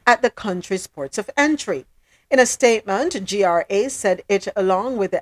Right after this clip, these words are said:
Customs Anti-Narcotics Unit, canu, have seized quantities of cannabis and refined marijuana in personal effect consignments and suitcases, which resulted in several persons being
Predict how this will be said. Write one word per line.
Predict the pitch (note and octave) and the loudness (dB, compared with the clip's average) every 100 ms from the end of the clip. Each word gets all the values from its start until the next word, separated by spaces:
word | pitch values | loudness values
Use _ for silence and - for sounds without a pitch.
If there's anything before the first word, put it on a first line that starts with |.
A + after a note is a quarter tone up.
| _ | _
Customs | - G3 - F#3+ G3 - | -2 -2 -2 -4 -4 -6
Anti-Narcotics | F#3 F#3 - F3 E3+ D#3+ D#3 F3 D#3+ D#3 - - | -6 -4 -6 -6 -4 -8 -8 -6 -6 -6 -12 -14
Unit, | E3 F#3 E3+ E3+ - - | -6 -4 -4 -8 -10 -10
canu, | E3+ D#3 F#3 A#3+ C4 _ _ _ - | -8 -6 -4 -4 -6 _ _ _ 2
have | B3+ A#3+ | 4 4
seized | - D4+ C#4+ - | -2 -2 -4 -2
quantities | A#3+ C4+ C4+ A#3 - | 2 2 0 -6 -4
of | F#3 | -6
cannabis | - G#3 A3 F#3+ E3+ | -6 -4 -4 -4 -6
and | F#3 F3+ | -6 -6
refined | E3+ F#3 F#3+ F#3 | -4 -2 -2 -4
marijuana | F3 E3+ E3+ E3+ F3+ F#3+ D#3 | -4 -4 -4 -4 -4 -4 -4
in | E3+ _ G3+ | -8 _ -4
personal | C#4 - B3 F3 | -4 -6 -6 -6
effect | E3+ D#3+ D#3+ - | -6 -8 -12 -14
consignments | C#3 C#3 - B3 C#4+ C#4 C#4 C4+ - _ _ _ - | -14 -8 0 2 4 2 2 -2 -14 _ _ _ 4
and | C#4 F#4+ G4+ | 6 6 6
suitcases, | - - D#4+ - C#4 A#3+ - B3+ G#3+ - _ - | 0 0 -4 -2 -2 0 -2 -6 -8 -20 _ -4
which | G3 B3+ - B3+ | -2 -2 -4 -8
resulted | G3 F3+ F#3+ F3+ | -2 2 2 2
in | F3 D#3+ | -6 -6
several | - G#3+ G#3 C4 B3+ | -4 -2 0 0 0
persons | - F3 - E3 - | -2 -2 -2 -12 -12
being | - F#3+ | -10 -8